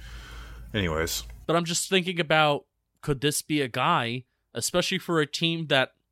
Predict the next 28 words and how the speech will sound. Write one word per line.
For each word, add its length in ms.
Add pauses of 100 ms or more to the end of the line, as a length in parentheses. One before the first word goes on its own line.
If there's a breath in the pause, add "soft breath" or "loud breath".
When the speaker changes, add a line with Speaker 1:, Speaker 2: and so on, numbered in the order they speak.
(300)
Speaker 2:
the 80
Giants 440
will 120
be 140
win 240
now 200
next 300
year. 200 (160)
Ho-, 320
God 260
willing. 320 (360)
God 280
willing, 280
<laughs> 120
we 80
win 200
ten 240
games 300
this 200
year, 240 (280 soft breath)
and 120
the 100
Giants 480
are 320 (300 soft breath)
a, 160
"Hey, 300 (280 soft breath)
you 140
know, 140